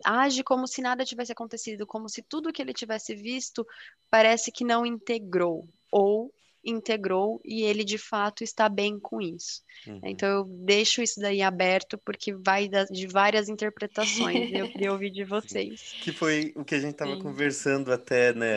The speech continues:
Speaker 2: antes de gravar, igual a gente revelou que a gente discute antes da gravação. É, a Tabata teve esta,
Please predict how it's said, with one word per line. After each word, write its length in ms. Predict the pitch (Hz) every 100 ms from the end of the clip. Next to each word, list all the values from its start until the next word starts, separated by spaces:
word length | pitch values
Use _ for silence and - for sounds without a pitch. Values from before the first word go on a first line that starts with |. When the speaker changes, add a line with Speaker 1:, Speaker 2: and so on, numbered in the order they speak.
| 101
Speaker 2:
antes 300 | 110 104 104
de 80 | 101
gravar, 380 | 98 92 98 101
igual 200 | 95 95
a 60 |
gente 240 | 92 98 104
revelou 420 | 98 95 92 92
que 120 | -
a 20 |
gente 240 | 95 95 -
discute 480 | 95 - 110 104 98
antes 140 | 92
da 100 | 104
gravação. 600 | 92 90 92 117 107 107 - - - _ -
É, 320 | 107 101 101 -
a 60 |
Tabata 420 | 101 110 107 110 107
teve 520 | - 104 92 101 101
esta, 960 | 98 98 - _ 101 95 92 90 87